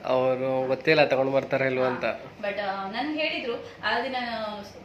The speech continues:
Speaker 2: back to back ಸೋತ್ತಾ ಇತ್ತಲ್ಲ, ಸ್ವಲ್ಪ ಮನ್ಸಿಗೆ ತುಂಬಾನೇ ಬೇಜಾರ್ ಆಗ್-, ಆಗ್ತಾ ಇತ್ತು. ಸೋತ್ತಾ ಇದೆ ಅಂತ, ಅದಕ್ಕೋಸ್ಕರ ನನ್ಗೆ ಬೇಡ, ನೀನೇ ಆರ್ಡರ್ ಮಾಡ್ಕೊಳ್ಳಿ ಅಂತ ಹೇಳಿದೆ. ಅವ್ರು ಆರ್ಡರ್ ಮಾಡ್ಕೊಂಡಿದ್ದಾರೆ, ನಾನು ಆರ್ಡರ್ ಮಾಡ್ಕೊಂಡಿಲ್ಲ.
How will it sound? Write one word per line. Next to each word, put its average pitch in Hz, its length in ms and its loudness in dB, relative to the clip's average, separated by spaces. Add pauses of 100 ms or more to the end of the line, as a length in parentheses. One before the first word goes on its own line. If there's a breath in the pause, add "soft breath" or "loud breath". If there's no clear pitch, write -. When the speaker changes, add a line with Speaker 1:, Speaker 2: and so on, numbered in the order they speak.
Speaker 2:
back - 260 -4
to 381 100 -2
back 302 260 0
ಸೋತ್ತಾ 302 360 -4
ಇತ್ತಲ್ಲ, 226 380 0
ಸ್ವಲ್ಪ 330 260 -4
ಮನ್ಸಿಗೆ 302 440 -4
ತುಂಬಾನೇ 311 360 -2
ಬೇಜಾರ್ 262 420 0
ಆಗ್-, 254 360 0
ಆಗ್ತಾ 220 260 -6
ಇತ್ತು. 220 420 -8 (240 loud breath)
ಸೋತ್ತಾ 247 360 0
ಇದೆ 233 180 2
ಅಂತ, 196 240 -2
ಅದಕ್ಕೋಸ್ಕರ 202 500 -4
ನನ್ಗೆ 208 320 -10
ಬೇಡ, 233 200 2 (320)
ನೀನೇ 226 180 -4
ಆರ್ಡರ್ 202 300 -2
ಮಾಡ್ಕೊಳ್ಳಿ 190 440 -6
ಅಂತ 190 140 -8
ಹೇಳಿದೆ. 196 280 -8
ಅವ್ರು 220 320 -2
ಆರ್ಡರ್ 214 220 0
ಮಾಡ್ಕೊಂಡಿದ್ದಾರೆ, 208 520 -6
ನಾನು 202 240 -4
ಆರ್ಡರ್ 196 200 -6
ಮಾಡ್ಕೊಂಡಿಲ್ಲ. 190 460 -8